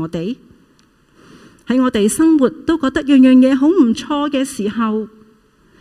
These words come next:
我哋千祈唔好過分自高，覺得自己百毒不侵。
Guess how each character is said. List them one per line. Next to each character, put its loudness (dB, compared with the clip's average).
我 -10
哋 -6
千 -2
祈 -6
唔 -2
好 -2
過 -4
分 -4
自 -8
高， -4
覺 2
得 0
自 -4
己 -4
百 -4
毒 -4
不 -4
侵。 -6